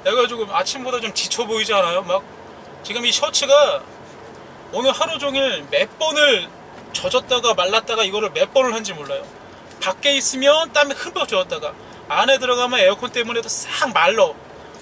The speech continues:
몸에 찰싹 달라붙은 상태로 말라. 그러고 얼마나 차고, 얼마나 추워요, 그게. <laughs> 그거를 하루에 몇 번을 했는지 몰라. 차에 타-, 차에 타면 또, 또 시-, 차가워지고 막.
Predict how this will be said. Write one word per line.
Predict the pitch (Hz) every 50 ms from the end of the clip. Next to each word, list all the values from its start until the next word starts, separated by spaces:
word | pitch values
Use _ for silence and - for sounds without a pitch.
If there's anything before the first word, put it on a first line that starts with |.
| - - - - - - -
몸에 | 165 196 254 285 285
찰싹 | - - - 214 - - - -
달라붙은 | - - 185 226 277 269 - - - 285 285
상태로 | 247 285 277 - 285 269 233
말라. | - 269 - - -
그러고 | 226 170 151 170 208
얼마나 | - 359 415 427 427 403 370 294 -
차고, | - - 285 - 427 - - - - - - -
얼마나 | 294 381 415 403 339 -
추워요, | - - 320 311 269 240
그게. | 220 214 202 190 190 196 196 185 -
<laughs> | -
그거를 | - - 233 294 311 302 262 -
하루에 | - 349 339 302 196
몇 | - 262 277 - -
번을 | - 330 311 269
했는지 | 294 277 262 254 226
몰라. | 160 156 - - -
차에 | - - - 294 302 294
타-, | - - - - - - - - - - -
차에 | - - 381 381 381 370
타면 | - - 359 370 370 349 339 -
또, | 339 349 294 240 - - - - - - -
또 | 359 339
시-, | - - - - - -
차가워지고 | - - - 349 330 294 247 196 202 185 175
막. | 156 147